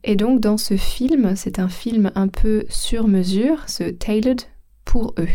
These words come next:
pour ce duo comique, ils ont les mêmes personnalités, les mêmes caractères que les ca-, les personnages qu'ils ont inventés depuis toutes ces années. Donc ils ont commencé à Paris, dans des petites salles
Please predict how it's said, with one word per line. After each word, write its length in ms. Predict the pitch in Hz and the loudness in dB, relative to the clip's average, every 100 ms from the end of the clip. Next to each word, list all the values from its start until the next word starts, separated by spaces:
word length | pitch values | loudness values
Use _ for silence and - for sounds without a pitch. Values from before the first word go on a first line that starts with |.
| - | 0
pour 180 | - - | 0 2
ce 140 | - 202 | 2 2
duo 300 | 180 196 220 | 2 0 0
comique, 500 | - 175 269 - - - - - - | -2 -2 -2 -2 -14 -16 -18 -20 -4
ils 280 | 208 202 190 | 0 2 2
ont 220 | 226 262 - | 2 0 0
les 180 | 196 196 | 2 2
mêmes 440 | 196 226 240 240 - | 2 2 0 -2 -4
personnalités, 800 | - - - 214 202 190 196 240 | 2 2 2 0 0 0 -4 -2
les 120 | 269 208 | 0 2
mêmes 200 | 190 202 | 2 -2
caractères 800 | - 208 190 - 208 233 262 - - - - | -2 -4 -4 -6 -4 -4 -6 -10 -20 -20 -18
que 440 | - 220 220 254 - - - - - | -2 0 2 0 -2 -4 -8 -10 -4
les 560 | 196 190 190 185 190 180 | -2 0 2 0 -2 -4
ca-, 120 | 190 | -8
les 280 | 190 185 180 | -6 -4 -4
personnages 600 | 180 196 - 180 196 220 | -4 -6 -6 -4 -4 -6
qu'ils 300 | - 196 185 | -8 -6 -2
ont 140 | 196 - | -2 0
inventés 760 | 202 185 180 180 208 233 294 - - | -2 0 -2 -2 -2 -2 -4 -10 -6
depuis 680 | 196 175 - 202 220 226 233 - | -4 2 4 4 2 -4 -12 -8
toutes 320 | - 240 - - | -4 -4 -6 -16
ces 300 | - 214 190 | -4 -2 0
années. 260 | 180 - - - - - - - - - - | -2 -4 -10 -20 -20 -20 -20 -20 -18 -16 -4
Donc 160 | 202 - | -4 0
ils 160 | 208 | -2
ont 160 | 233 269 | 0 -2
commencé 720 | - 233 226 220 - 233 233 - | -2 -2 -2 -2 -4 -6 -6 -4
à 240 | 185 170 | -2 -4
Paris, 480 | 175 170 180 254 320 | -4 -6 -4 -4 -2
dans 120 | 269 | 0
des 120 | 190 180 | 0 0
petites 380 | - 214 202 | 2 2 2
salles 420 | - - 202 190 | -6 -4 -2 -2